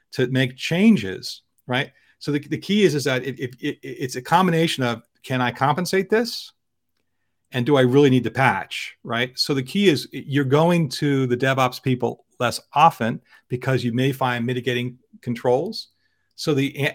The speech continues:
the ask may actually be, "Hey, listen, the next time you have a patch window, you wanna patch this,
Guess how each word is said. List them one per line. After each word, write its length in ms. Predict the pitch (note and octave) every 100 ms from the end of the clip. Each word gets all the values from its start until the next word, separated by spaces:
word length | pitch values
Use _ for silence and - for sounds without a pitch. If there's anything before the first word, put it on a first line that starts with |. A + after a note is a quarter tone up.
| A#2
the 160 | C3+
ask 340 | D3+ F3+ F#3 -
may 160 | C3+
actually 340 | C3+ D3+ - C3
be, 140 | B2+
"Hey, 100 | C#3
listen, 380 | C#3 D#3 C#3+ A#2+
the 80 | C3
next 240 | C#3+ D#3
time 160 | D3+ C#3
you 60 |
have 80 | B2
a 40 |
patch 300 | A#2 B2 B2+
window, 400 | C#3+ C#3+ D#3 D#3+ - _ _ -
you 140 | A#2+
wanna 160 | C3 A#2+
patch 360 | A#2 A2 -
this, 440 | - - - -